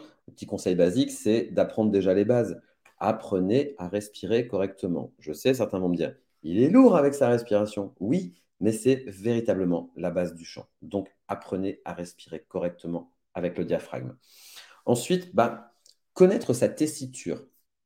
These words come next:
Votre tessiture, c'est l'amplitude de votre voix. Est-ce que vous êtes, euh, pour une femme, euh, alto, euh, mezzo ou, euh, soprane ? Pour un homme, est-ce que vous êtes basse, euh, baryton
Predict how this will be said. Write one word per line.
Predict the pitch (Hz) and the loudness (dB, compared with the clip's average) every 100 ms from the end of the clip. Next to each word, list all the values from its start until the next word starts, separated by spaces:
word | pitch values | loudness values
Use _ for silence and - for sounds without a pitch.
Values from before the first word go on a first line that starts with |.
| _ _ _ - | _ _ _ -6
Votre | - 107 | -2 0
tessiture, | 127 117 - - 160 | 0 -2 -2 -4 -4
c'est | - 123 131 - - _ | 0 0 0 -4 -20 _
l'amplitude | 98 123 127 131 135 117 | 2 2 2 -4 -4 0
de | 110 | 2
votre | 107 92 | 2 0
voix. | 76 67 - | -4 -6 -14
Est-ce | - | -16
que | - | -10
vous | 80 82 | -6 0
êtes, | 98 - 92 | 0 0 0
euh, | 82 78 76 73 | 0 2 0 -2
pour | - 76 | -6 -10
une | 78 | -4
femme, | 92 101 | 0 0
euh, | 78 73 | 0 -2
alto, | 73 82 - 117 143 147 - _ - | -6 -6 0 4 4 0 -10 _ -2
euh, | 87 82 82 80 76 78 | 2 4 4 2 0 -2
mezzo | 85 87 87 117 131 147 - | -2 -2 0 2 2 0 -2
ou, | 113 131 127 - | 2 4 2 -2
euh, | 78 76 73 | -2 -2 -4
soprane ? | - 107 - 90 76 - _ _ _ _ _ _ | -6 -6 -2 -2 -2 -8 _ _ _ _ _ _
Pour | - 85 | -4 0
un | 95 | 6
homme, | 131 113 | 8 6
est-ce | 87 | 2
que | 92 | -4
vous | 87 95 | -2 0
êtes | 101 - _ _ | 0 -2 _ _
basse, | 69 101 123 143 - - _ _ _ _ 87 | 0 4 4 2 -6 -18 _ _ _ _ -4
euh, | 82 80 | -2 0
baryton | 95 101 - 131 151 - | 0 0 0 0 0 -2